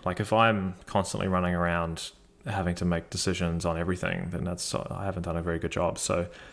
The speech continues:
empowering people to make their own decisions and, and make the decisions that are gonna be, uh, hopefully better than even my decision, 'cause they have more context and, and, uh, are equipped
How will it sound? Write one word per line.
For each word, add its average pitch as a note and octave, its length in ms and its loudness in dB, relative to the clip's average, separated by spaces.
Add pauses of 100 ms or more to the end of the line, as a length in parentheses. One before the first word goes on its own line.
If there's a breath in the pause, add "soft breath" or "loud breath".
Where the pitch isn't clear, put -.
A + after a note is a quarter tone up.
(200 loud breath)
empowering F#2+ 440 4
people F#2+ 260 -2
to F#2+ 100 -6
make F2+ 160 0
their F2 120 2
own F2 100 4
decisions G2 680 0 (480 loud breath)
and, E2+ 320 0 (100)
and F2 280 -2
make F#2 200 2
the F#2 60 -2
decisions F2+ 480 0
that F#2 100 0
are F2 100 2
gonna F#2 220 2
be, E2+ 380 0 (240)
uh, F2+ 200 -2
hopefully A2 380 4
better G#2+ 280 4
than E2+ 280 -4 (540)
even F#2 180 2
my F2+ 180 6
decision, E2+ 380 -2
'cause F2 160 -4
they F2+ 120 4
have F2 160 0
more E2+ 440 0
context - 520 -2
and, E2 200 -2 (640 loud breath)
and, E2 340 -2
uh, - 360 -2
are F2+ 120 0
equipped - 480 -2